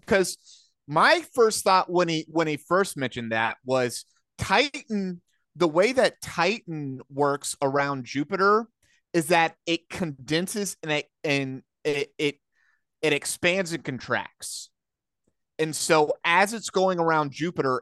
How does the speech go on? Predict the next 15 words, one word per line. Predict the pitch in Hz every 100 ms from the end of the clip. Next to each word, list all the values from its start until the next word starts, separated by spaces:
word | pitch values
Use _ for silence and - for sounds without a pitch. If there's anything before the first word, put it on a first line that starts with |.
| -
it | 151
is | 143 -
constantly, | - 160 175 196 - 165 160 139 139 127
the | 127
whole | - 190 196
planet | 190 - 175 170 117 - _ _ -
is, | 156 139
like, | 151 143 135 - _ _ -
expanding | 156 - - - 160 185 180 208 202 208 - _ _
and | 170 160 123
decreasing | 170 156 - 202 196 - 160 143
in | 151 147
size, | - - 160 139 113 110 - _ _ -
which | 156 - -
creates | - 202 170 156 185 202 -